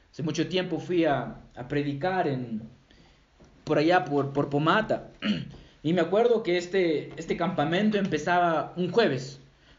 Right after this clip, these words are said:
Jueves, viernes, sábado y domingo, ¿ok? Y el presidente de este campamento, el, el dirigente de este campamento, no estaba, porque él estaba trabajando en la municipalidad, había tomado un trabajo en la municipalidad.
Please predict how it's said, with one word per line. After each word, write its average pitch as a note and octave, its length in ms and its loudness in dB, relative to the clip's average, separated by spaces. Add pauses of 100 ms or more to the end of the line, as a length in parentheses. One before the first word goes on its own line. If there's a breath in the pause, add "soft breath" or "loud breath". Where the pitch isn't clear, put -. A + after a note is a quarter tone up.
Jueves, F#3+ 440 4
viernes, F#3+ 460 2
sábado F3+ 340 2
y - 20 4
domingo, E3 380 0 (320)
¿ok? A2+ 80 -8 (560 loud breath)
Y F3 140 2
el F#3 100 4
presidente G#3+ 680 2
de G3 180 2
este G#3 180 -4
campamento, D#3+ 640 -2
el, C#3 240 -4
el C#3+ 160 -2
dirigente D3 460 -2
de F#3 60 0
este D#3+ 160 -4
campamento, C#3 680 -4 (340 loud breath)
no G3 180 4
estaba, A3 800 2
porque F3 220 2
él G#3+ 120 2
estaba G3+ 320 0
trabajando G3 460 0
en F3+ 60 -4
la E3+ 40 -4
municipalidad, D#3+ 800 0
había D3+ 380 -2
tomado D3 300 -4
un D#3+ 60 -8
trabajo C#3+ 420 -4
en C#3 80 -6
la C3+ 40 -2
municipalidad. B2+ 720 -8